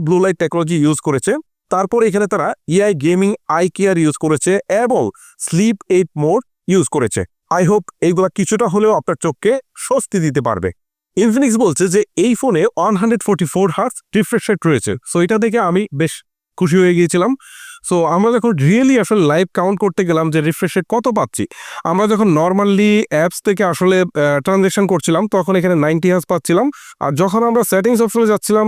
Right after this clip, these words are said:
তখনই আমরা ওয়ান হান্ড্রেড টোয়েন্টি হার্টজ রিফ্রেশ রেট পাচ্ছিলাম। ম্যাক্সিমাম সময় আমরা নাইনটি থেকে ওয়ান হান্ড্রেড টোয়েন্টি হার্টজ রিফ্রেশ রেট পাচ্ছিলাম। এই ক্ষেত্রে ওয়ান হান্ড্রেড ফোর্টি ফোর হার্টজ শুধুমাত্র স্পেশাল কিছু গেম বা কিছু অ্যাপে কাজ করে, বাকি সময় নাইনটি থেকে ওয়ান হান্ড্রেড টোয়েন্টি হার্টজ এফপিএস কিন্তু এটা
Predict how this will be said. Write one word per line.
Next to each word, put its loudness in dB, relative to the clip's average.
তখনই 2
আমরা 2
ওয়ান 2
হান্ড্রেড -2
টোয়েন্টি 2
হার্টজ -2
রিফ্রেশ -2
রেট -4
পাচ্ছিলাম। 0
ম্যাক্সিমাম 0
সময় 2
আমরা 0
নাইনটি 0
থেকে -2
ওয়ান 2
হান্ড্রেড -2
টোয়েন্টি 0
হার্টজ -2
রিফ্রেশ -2
রেট -4
পাচ্ছিলাম। -2
এই 2
ক্ষেত্রে 0
ওয়ান 2
হান্ড্রেড 0
ফোর্টি 0
ফোর 0
হার্টজ -2
শুধুমাত্র 0
স্পেশাল -2
কিছু -2
গেম 2
বা 0
কিছু -2
অ্যাপে 0
কাজ -2
করে, 0
বাকি -2
সময় 0
নাইনটি 0
থেকে -2
ওয়ান 2
হান্ড্রেড -2
টোয়েন্টি -2
হার্টজ -2
এফপিএস 0
কিন্তু 0
এটা -2